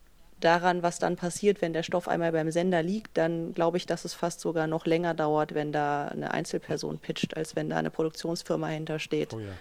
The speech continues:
Speaker 1: zu der man irgendwie auch schon eine Idee hat, was die so machen und was die so können und so. Außer du hast jetzt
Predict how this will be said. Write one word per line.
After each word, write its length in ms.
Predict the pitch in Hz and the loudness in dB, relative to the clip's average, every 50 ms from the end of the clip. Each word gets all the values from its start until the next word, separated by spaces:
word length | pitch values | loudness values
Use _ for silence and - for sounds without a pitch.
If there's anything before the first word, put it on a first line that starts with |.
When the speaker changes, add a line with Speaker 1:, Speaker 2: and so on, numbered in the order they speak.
| - - | -14 -6
Speaker 1:
zu 160 | - - 131 | -4 0 2
der 160 | 160 160 156 | 4 4 4
man 180 | 156 156 156 156 | 2 0 -2 -2
irgendwie 420 | 160 156 156 160 165 - 165 160 | -2 -2 -4 -4 -4 -2 -2 0
auch 200 | - - 156 - | 2 2 0 0
schon 200 | - - 160 156 | -2 -2 -2 -2
eine 100 | 156 160 | -2 -2
Idee 360 | 160 165 170 151 165 165 165 165 | -4 -4 0 2 4 4 4 2
hat, 200 | 165 156 - - | 0 -2 -2 -4
was 120 | 160 - | -4 -4
die 140 | - - 160 | -6 -6 -4
so 100 | 160 151 | -4 -2
machen 400 | 151 156 156 - - 160 156 156 | -2 -4 -4 -4 -4 -4 -4 -4
und 140 | 156 151 151 | -4 -4 -4
was 120 | 151 - | -6 -6
die 120 | - 160 | -6 -6
so 100 | 151 151 151 | -6 -6 -6
können 380 | - - 165 160 165 156 147 | -4 -2 -2 -2 -2 -2 -6
und 160 | - 139 151 - | -6 -8 -8 -8
so. 220 | 143 143 151 165 - - - - - - - - - - - - - - - - | -8 -8 -8 -10 -14 -18 -20 -20 -20 -20 -20 -20 -20 -20 -20 -20 -20 -20 -20 -2
Außer 300 | - - 151 151 - 165 | 0 2 4 4 4 4
du 120 | 156 160 156 | 4 2 2
hast 200 | 160 160 - - | 0 -2 -2 -2
jetzt 360 | 160 156 156 - - - | -2 -2 -4 -6 -10 -10